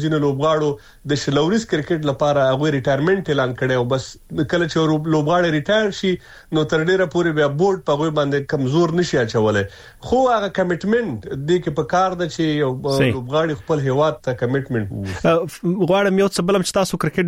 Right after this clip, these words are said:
Speaker 2: ډېر تعقیبوئ او تخصص پکې لرئ. څومره مهمه ده، آه، ټیسټ لوبې د یو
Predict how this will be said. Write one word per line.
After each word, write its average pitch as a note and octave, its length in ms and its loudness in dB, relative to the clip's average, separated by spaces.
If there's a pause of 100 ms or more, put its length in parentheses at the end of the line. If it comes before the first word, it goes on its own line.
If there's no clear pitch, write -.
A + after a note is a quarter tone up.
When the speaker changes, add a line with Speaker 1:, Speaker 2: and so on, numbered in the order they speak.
Speaker 2:
ډېر F#3 80 2 (100)
تعقیبوئ E3 640 4
او C#3+ 80 4 (400)
تخصص C#3 400 -2
پکې E3 280 0
لرئ. D3+ 200 2 (400)
څومره A#3+ 320 2
مهمه A3+ 360 2
ده، A#3+ 120 2
آه، C#3+ 420 4 (120)
ټیسټ F3+ 280 0
لوبې E3+ 360 4
د C#3+ 120 4
یو C#3 80 4